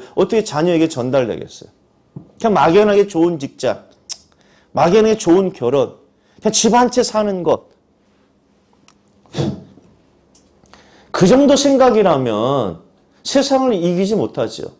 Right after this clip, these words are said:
그 우리 마음속에 아들이고 딸이고 이런 애 하나 키워야겠다는 간절한 소망을 품고 해야 돼, 여러분. 이게 기도도 잠깐 잠깐 기도하는 것이 아니라 간절히 기도하셔야 돼.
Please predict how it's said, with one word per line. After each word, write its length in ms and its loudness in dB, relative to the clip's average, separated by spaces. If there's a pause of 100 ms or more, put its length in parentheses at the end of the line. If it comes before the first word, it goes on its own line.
(400)
그 120 0
우리 160 4
마음속에 960 0 (480)
아들이고 520 0
딸이고 600 0 (240)
이런 340 0
애 40 -2
하나 260 -4
키워야겠다는 1000 -8 (380)
간절한 640 -8
소망을 560 -2 (300)
품고 480 -2
해야 80 -8 (160)
돼, 140 -10 (360)
여러분. 520 -6
이게 160 -2 (180)
기도도 560 2 (480)
잠깐 360 2
잠깐 280 2
기도하는 420 -2
것이 220 -2
아니라 260 0 (260)
간절히 800 0
기도하셔야 560 -12
돼. 200 -20